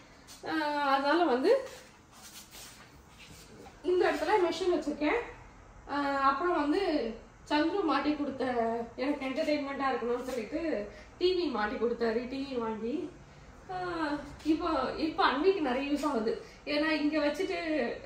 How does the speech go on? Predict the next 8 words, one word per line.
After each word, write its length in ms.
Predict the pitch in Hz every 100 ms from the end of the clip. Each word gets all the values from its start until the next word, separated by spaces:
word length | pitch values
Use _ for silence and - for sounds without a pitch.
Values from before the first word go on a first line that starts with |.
| 254
இங்க 220 | 262 285
உட்கார 260 | 269 302 320
வச்சுட்டு 340 | 302 285 294 311 226 - - -
டி 120 | 302
வி 120 | 339
பார்த்துட்டு 360 | 277 226 240 208
இருப்பா 200 | 196 170 - - -
அன்வி. 280 | 220 220 220